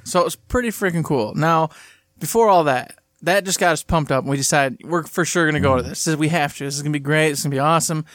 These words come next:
Speaker 2: Yep.
Speaker 1: Sweet. Done deal. And then we look, and we're like, "Oh,
Speaker 2: Mm-hmm.
Speaker 1: single day tickets can only be bought while you're there."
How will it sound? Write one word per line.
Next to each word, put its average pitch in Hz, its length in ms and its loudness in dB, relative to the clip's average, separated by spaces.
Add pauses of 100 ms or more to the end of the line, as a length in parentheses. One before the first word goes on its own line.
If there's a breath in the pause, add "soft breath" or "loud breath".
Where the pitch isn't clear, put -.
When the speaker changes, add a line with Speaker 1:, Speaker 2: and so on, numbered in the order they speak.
(840 soft breath)
Speaker 2:
Yep. 175 320 4
Speaker 1:
Sweet. 135 560 -4
Done 180 240 4
deal. 151 420 0
And 165 140 0
then 247 280 4
we 202 80 2
look, 156 280 0
and 156 100 0
we're 160 80 2
like, 151 180 0
"Oh, 208 100 2
Speaker 2:
Mm-hmm. - 20 0
Speaker 1:
single 202 300 2
day 175 140 0
tickets - 400 -4 (240 soft breath)
can 190 140 2
only 190 180 2
be 175 120 2
bought 156 340 2
while 143 220 2
you're 151 120 0
there." 196 420 0